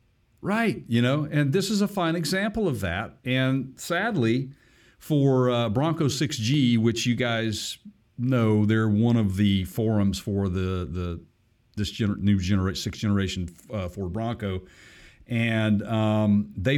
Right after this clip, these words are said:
posted this first, and basically the post says, "Ford is hiring Bronco convoy, convoy delivery drivers due to transport shortages. Applications begin today."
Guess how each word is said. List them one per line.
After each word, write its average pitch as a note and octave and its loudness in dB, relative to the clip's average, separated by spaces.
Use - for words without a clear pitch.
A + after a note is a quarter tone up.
posted G#3 0
this F#2+ -2
first, C3+ -2
and G#2+ 0
basically C#3+ 0
the A2+ 0
post A#2+ 0
says, G2+ 0
"Ford B2+ 0
is C#3+ -4
hiring A2+ -2
Bronco G#2+ 0
convoy, A#2 -4
convoy C#3+ 2
delivery A#2+ 2
drivers F2+ -4
due A2+ 6
to A#2 4
transport B2 -2
shortages. F#2+ -4
Applications A#2 -2
begin G2 0
today." D#3 -4